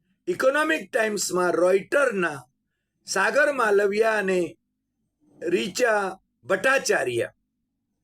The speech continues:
એમણે આ અહેવાલ આપ્યો છે અને એણે ઘણી બધી વિગતે આપી છે કે એમની કઈ કંપનીમાં કેટલી ચટણી કરવાની જરૂર પડી છે, જોબ કટની જરૂર પડી છે. તમને ખબર છે કે અમેરિકાનું એક કલ્ચર છે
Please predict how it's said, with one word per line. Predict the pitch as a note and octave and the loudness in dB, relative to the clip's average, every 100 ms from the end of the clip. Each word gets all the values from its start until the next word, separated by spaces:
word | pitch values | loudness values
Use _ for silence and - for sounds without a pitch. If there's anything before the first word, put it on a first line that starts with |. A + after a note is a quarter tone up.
| _ - | _ -8
એમણે | F3 G3+ G#3 | -4 0 -2
આ | E3+ E3 | 0 0
અહેવાલ | D#3 D3+ E3 D#3+ | 2 2 2 2
આપ્યો | D#3 D#3 G3+ | -2 2 2
છે | G3 | 4
અને | G#3 F#3+ | 0 0
એણે | F3+ F3+ | 0 0
ઘણી | E3 F3+ | 2 2
બધી | F3 E3+ E3 | 2 0 0
વિગતે | D3 F3+ F3+ F#3 | 0 0 2 2
આપી | E3 D3+ D#3+ | 0 -2 -8
છે | - F#3 | 0 0
કે | F#3 E3 | 2 2
એમની | D#3+ D#3+ - | 2 -4 2
કઈ | F3 F#3+ | 2 2
કંપનીમાં | E3+ D#3+ - D3+ D#3 D3+ - | -2 -4 -6 -8 -4 -6 -6
કેટલી | D3+ B2+ D#3 | -10 -6 -6
ચટણી | C#3+ C3+ C#3 C#3+ C#3 - _ _ _ _ _ _ _ - | -2 -4 -4 -8 -8 -12 _ _ _ _ _ _ _ -2
કરવાની | F3+ F3 D#3+ D3 C3 D#3 D#3 | 0 2 0 -4 -12 -8 -8
જરૂર | A2 D3 E3+ D#3+ | -2 2 4 2
પડી | - A3+ C4 G3+ | 2 0 0 -2
છે, | D#3 D#3 - _ _ | -2 -2 -4 _ _
જોબ | B2 A#3+ B3+ B3+ - | -2 2 2 -2 -2
કટની | F#3 D3 - D#3+ C#3 | -2 -4 -8 -6 -2
જરૂર | D3 D#3 C#3 | 0 -2 -2
પડી | F#3 G3+ F3+ | 0 0 0
છે. | D3 C#3+ - _ _ | -2 -2 -6 _ _
તમને | D#3+ F#3 F#3+ | -2 0 0
ખબર | F#3 G3 A3+ | 0 2 0
છે | F#3 G#3 | 2 0
કે | - F3+ F3+ E3 - _ _ _ _ | 2 4 4 2 -2 _ _ _ _
અમેરિકાનું | D#3 F#3 G#3 G3+ G3 F#3+ F#3 | -4 0 0 0 0 2 2
એક | F3 | 2
કલ્ચર | F3+ F3+ F3+ F#3 E3+ | 2 2 2 0 -2
છે | - - | -4 -12